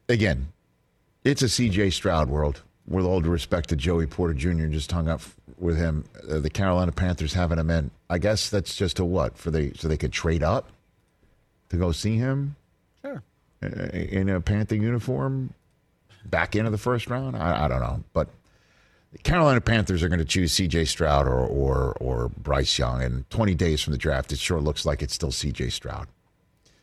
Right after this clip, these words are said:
Speaker 1: And then Bryce Young goes too, and then it's three. And what happens with Anthony Richardson? Could the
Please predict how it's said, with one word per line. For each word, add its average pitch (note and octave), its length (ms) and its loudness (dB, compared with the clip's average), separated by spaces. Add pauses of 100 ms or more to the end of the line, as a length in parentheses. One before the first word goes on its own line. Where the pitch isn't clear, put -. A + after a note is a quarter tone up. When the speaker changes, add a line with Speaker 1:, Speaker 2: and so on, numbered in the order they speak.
(320)
Speaker 1:
And G#2+ 160 4
then A2 100 4
Bryce F#2+ 320 2
Young F2+ 160 2
goes D#2 260 2
too, C#2+ 320 -2
and F2+ 160 0
then F2+ 120 2
it's - 200 -2
three. A1 220 -8 (1500)
And F2 140 -4
what A2 160 2
happens G#2 420 2
with E2 140 2
Anthony E2 340 0
Richardson? C#2+ 600 -4
Could C3+ 300 -2
the F2+ 100 0